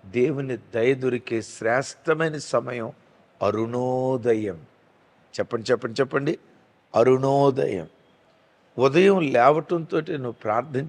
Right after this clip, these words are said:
చేసినప్పుడు దేవుని కృప, దేవుని దయ సమృద్ధిగా నువ్వు పొందుకుంటావు. అన్నా, కృప ఏం చేస్తుంది?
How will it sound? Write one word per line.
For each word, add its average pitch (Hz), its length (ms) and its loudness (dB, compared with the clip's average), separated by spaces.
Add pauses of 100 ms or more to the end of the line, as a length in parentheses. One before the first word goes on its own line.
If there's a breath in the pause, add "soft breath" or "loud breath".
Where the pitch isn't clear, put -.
(120)
చేసినప్పుడు 107 640 -8 (560)
దేవుని 131 420 2
కృప, 101 480 -8 (680)
దేవుని 139 460 0
దయ 107 360 0 (440)
సమృద్ధిగా 196 720 2
నువ్వు 131 160 -2
పొందుకుంటావు. 98 720 -8 (560)
అన్నా, 110 260 -2 (1000)
కృప 147 220 -2
ఏం 190 200 2
చేస్తుంది? 156 680 -6